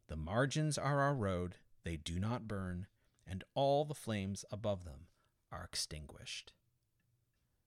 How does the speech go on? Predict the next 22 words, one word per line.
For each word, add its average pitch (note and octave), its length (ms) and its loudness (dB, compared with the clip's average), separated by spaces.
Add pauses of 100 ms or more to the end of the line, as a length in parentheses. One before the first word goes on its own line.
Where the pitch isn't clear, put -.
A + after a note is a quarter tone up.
(140)
So G#2 520 4
in G2+ 380 4
my G#2+ 200 6
discussion G#2 680 6
on G2+ 420 4
Inferno G2+ 500 6
fourteen, A2+ 600 0
I E2 100 -2
want F#2+ 280 0
to - 60 -10
concentrate G2 560 -2
on F2+ 200 0
two A#2+ 260 0
figures, F#2 560 -2
two G#2 200 -2
th-, - 200 -12 (220)
two, G#2 480 0 (280)
uh, C2 140 -8 (160)
g-, - 100 -16 (260)
sort - 240 -6
of F#2+ 100 -12
themes G#2+ 760 0